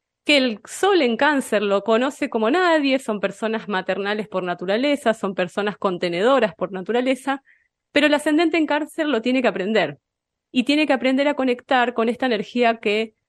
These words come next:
tiene que ver con el amar, hacer el cuidado a los otros, pero también aprender a cuidarme a mí mismo,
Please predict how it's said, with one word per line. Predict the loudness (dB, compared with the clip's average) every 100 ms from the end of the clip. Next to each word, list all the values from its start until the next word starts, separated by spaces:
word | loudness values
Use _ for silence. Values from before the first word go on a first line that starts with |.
| _ _ _
tiene | 0 2
que | 2
ver | 0 0
con | -2
el | -2 -4 -10 _ _ -2
amar, | 0 2 4
hacer | 2 0 -2 0 -2 -2
el | -6
cuidado | -2 0 2 2
a |
los | 0 -2 0
otros, | 0 -2 -2
pero | 0 0
también | 0 -2 0 -2
aprender | -2 -4 -4 -4
a |
cuidarme | -2 0 0 0
a | -2
mí | -2
mismo, | -4 -6 -8 -8